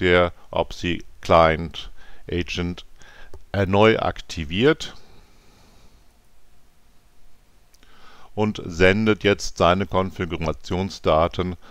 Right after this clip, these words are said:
zurück an den Server. Diese Konfigurationsdaten sind jetzt entsprechend auch hier zu lesen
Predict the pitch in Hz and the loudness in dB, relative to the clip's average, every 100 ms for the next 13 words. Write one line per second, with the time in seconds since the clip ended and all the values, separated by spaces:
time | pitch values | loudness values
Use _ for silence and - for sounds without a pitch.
0 | - - - - 87 92 - - - 73 | -20 -20 -12 -6 0 0 0 -10 -8 -6
1 | 82 87 76 78 73 65 60 - - - | -4 -4 0 0 0 -2 -6 -8 -20 -20
2 | - - - - - - - _ _ _ | -20 -20 -20 -20 -20 -20 -20 _ _ _
3 | _ _ - - _ - - - - - | _ _ -20 -20 _ -20 -20 -20 -20 -20
4 | - _ _ - - - - - - - | -20 _ _ -20 -20 -20 -20 -20 -20 -18
5 | - 117 123 - 113 101 110 90 87 82 | -6 -4 -4 0 0 0 -2 2 2 2
6 | - 98 104 - 101 101 104 107 101 107 | -2 -2 -4 0 4 4 4 0 -2 -6
7 | - - _ - - - - _ _ - | -14 -20 _ -20 -20 -20 -20 _ _ -2
8 | 95 87 - - - 85 87 - - 90 | -2 -2 -10 -14 -6 -4 -4 -6 -6 -6
9 | - - 92 92 98 - - 80 78 - | -4 2 2 0 -8 -10 -6 -6 -6 -14
10 | - 95 95 - - 78 71 87 107 107 | -8 0 0 0 -8 -6 -2 0 0 0
11 | 120 | -2